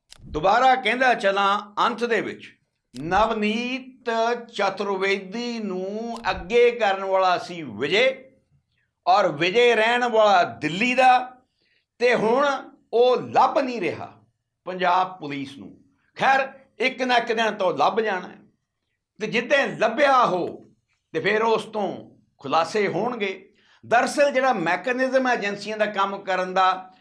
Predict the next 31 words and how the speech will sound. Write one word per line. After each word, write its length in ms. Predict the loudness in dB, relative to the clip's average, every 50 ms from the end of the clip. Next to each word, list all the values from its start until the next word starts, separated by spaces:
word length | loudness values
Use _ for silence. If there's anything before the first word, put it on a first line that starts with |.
| _ _ _ _
ਇਹਨਾਂ 360 | -6 -4 -4 0 0 0 0
ਨੇ 180 | 0 0 0 -2
ਅੱਗੇ 200 | -2 0 0 0
ਆਪਰੇਟਿਵ 640 | 0 0 -2 -2 0 0 0 0 2 0 0 2 2
ਰੱਖੇ 320 | 0 -2 -2 -2 -2 -2
ਹੁੰਦੇ 320 | -2 -2 -6 -10 -10 -10 -10
ਆ, 60 | -8
ਇਹਨਾਂ 160 | -8 -6 -2
ਦੇ 80 | 0 2
ਆਪਣੇ 360 | 2 0 0 -4 -4 -2 -2
ਅਫਸਰ 260 | -2 -2 -2 -2 -2
ਅੱਗੇ 220 | -2 -2 0 -2
ਨਹੀਂ 160 | 0 0 -2 -4
ਆਉਂਦੇ, 460 | -4 -2 -2 -4 -4 -4 -8 -12 -20 -20 _ _ -6
ਇਹਨਾਂ 380 | -6 -4 -2 -2 0 0 0
ਨੇ 140 | -2 -2 -4
ਵੀ 180 | -4 -2 -2 -2
ਅੱਗੇ 240 | -2 0 0 0 0
ਫੀਲੇ 380 | 0 -4 -6 -4 0 0 0
ਰੱਖੇ 360 | 2 2 -2 -4 -2 -4 -4
ਹੁੰਦੇ 340 | -4 -4 -8 -10 -10 -12 -14
ਆ। 60 | -16 -20 _ _ _ _ _ _ _ _ _ _ _ _ _ _ _ _ _ _ _ _ _ -2
ਉਹ 220 | 2 2 4 4
ਵਿਅਕਤੀ 360 | 4 4 2 2 0 -6 -2
ਜਿਹੜਾ 220 | -2 2 2 2 2
ਵਿਜੇ, 420 | 2 0 -2 0 0 0 0 0
ਜਿਹਦਾ 240 | -4 -6 -4 -2 -2
ਨਾਂ 160 | 0 2 2
ਆ 240 | 2 4 4 4 4
ਰਿਹਾ 160 | 2 2 2
ਹੈ, 380 | 0 0 -2 -8 -16 _ _